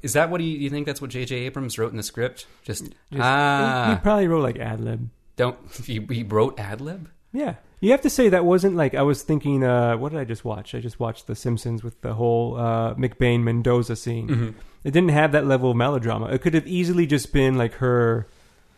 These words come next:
Speaker 2: like, "Ah," like, "I'll seek revenge," or it could have been really campy.
Speaker 1: Yeah.
Speaker 2: I, I don't think it was. I thought it was a good scene.
Speaker 1: No, no. I, I think for, for her part, everything was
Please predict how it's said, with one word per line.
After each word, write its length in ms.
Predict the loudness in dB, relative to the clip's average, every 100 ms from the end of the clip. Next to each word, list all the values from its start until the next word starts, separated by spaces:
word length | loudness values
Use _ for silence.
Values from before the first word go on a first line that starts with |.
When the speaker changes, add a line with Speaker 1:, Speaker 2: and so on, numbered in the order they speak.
| _ -12
Speaker 2:
like, 100 | -6
"Ah," 880 | -2 0 2 2 4 6 6 4 2 2
like, 340 | 0 -4 -10 -18 _ _ -6
"I'll 140 | -6
seek 260 | -2 -4 0
revenge," 520 | 2 4 4 4 0
or 60 | -2
it 40 |
could 120 | -2
have 80 | 0
been 100 | 2
really 500 | 2 2 0 0 -4
campy. 520 | -6 -2 -2 -2 -8 -4
Speaker 1:
Yeah. 140 | 0 0 0
Speaker 2:
I, 60 |
I 20 |
don't 120 | 0 0
think 100 | 0
it 80 | -2
was. 220 | -4 -6
I 40 |
thought 160 | -6 -6
it 40 |
was 120 | -6 -6
a 40 |
good 160 | -6 -6
scene. 220 | -8 -10 -16 _ _
Speaker 1:
No, 280 | -4 -2 -4 -6
no. 200 | -2 0
I, 240 | 2 2
I 60 | 0
think 260 | -2 -8
for, 320 | -4 -4 -4 -8 _ _ _ _ _ _ _
for 320 | _ -2 -2 0
her 200 | 0 8
part, 280 | 8 8
everything 280 | 2 -2 -4
was 120 | -6